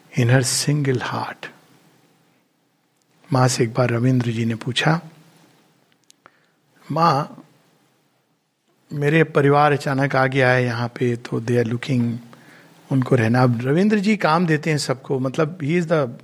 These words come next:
big man if you want to put it। तो माँ कहती है, "मेरा तो वश चले तो मैं सारे संसार को यहाँ accommodate कर लूँ, लेकिन बाहरी साधन limited हैं।" कोई बात नहीं है,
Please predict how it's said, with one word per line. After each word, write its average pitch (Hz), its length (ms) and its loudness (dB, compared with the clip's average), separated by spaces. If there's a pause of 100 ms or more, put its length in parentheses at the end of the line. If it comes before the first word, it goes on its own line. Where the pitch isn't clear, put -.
(240)
big 160 180 -2
man 160 380 2
if - 80 -8
you 131 120 0
want 156 140 2
to 127 140 -12
put - 180 -8
it। - 80 -2 (1300)
तो 185 100 -8
माँ 190 180 -4
कहती 190 320 -2
है, 180 60 2
"मेरा 165 340 6
तो 175 240 2
वश 151 280 4
चले 160 240 4
तो 160 160 0
मैं 156 140 2
सारे 147 380 0
संसार 151 680 2
को 156 140 -4
यहाँ 131 280 -2
accommodate 123 500 -6
कर 120 200 -12
लूँ, - 200 -18 (1500)
लेकिन 170 300 0
बाहरी 151 380 6
साधन 156 380 2
limited 147 460 0
हैं।" 98 200 -14 (1500)
कोई 202 200 -2
बात 151 340 -4
नहीं 127 120 -14
है, - 160 -20